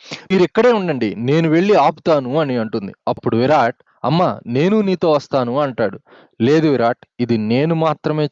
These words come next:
చేయగలను, నేను తిరిగి వస్తాను" అని చెప్పి వెళుతుంది. కాటేరమ్మ తన భర్త దగ్గరకు వెళ్ళి, "ఏమండి, ఇది ఆపాలంటే దీనిని భూగ్రహం దాటించి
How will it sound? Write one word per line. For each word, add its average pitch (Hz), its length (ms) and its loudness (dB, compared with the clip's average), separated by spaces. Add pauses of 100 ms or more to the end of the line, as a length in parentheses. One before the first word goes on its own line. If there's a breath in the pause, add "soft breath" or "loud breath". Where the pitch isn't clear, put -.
చేయగలను, 110 480 -2 (440 soft breath)
నేను 135 220 0
తిరిగి 170 400 0
వస్తాను" 139 680 0
అని 139 120 -2 (120)
చెప్పి 117 220 -2
వెళుతుంది. 110 480 -2 (600 loud breath)
కాటేరమ్మ 135 680 2 (140)
తన 123 120 0
భర్త 113 460 -2
దగ్గరకు 135 440 -2
వెళ్ళి, 113 400 -2 (160)
"ఏమండి, 123 440 0 (520)
ఇది 113 240 2
ఆపాలంటే 117 880 0 (640)
దీనిని 113 460 0
భూగ్రహం 117 920 -2
దాటించి 110 800 -2